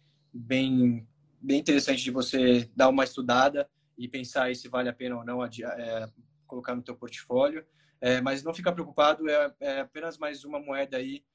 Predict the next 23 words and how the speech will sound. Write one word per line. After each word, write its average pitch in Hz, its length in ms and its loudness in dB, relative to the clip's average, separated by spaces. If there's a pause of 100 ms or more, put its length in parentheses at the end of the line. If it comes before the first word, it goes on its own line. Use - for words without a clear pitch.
(280)
que 139 280 -6
sofreu 143 360 -10
junto 135 240 -12
com - 80 -12
o 143 40 -4
mercado 139 420 4
ontem, 160 480 -2 (320)
é, 123 380 0
principalmente 135 580 -4
aí 131 100 2
com 135 240 -4
as 131 80 -4
notícias 127 460 -10
aí 123 180 0
da 117 380 -4 (460)
possível 127 340 -8
terceira 123 320 -4
guerra 117 220 -2
da 113 120 -6
Rússia, 123 520 -4
se - 180 -12
dá 120 180 -2
o, 113 140 -10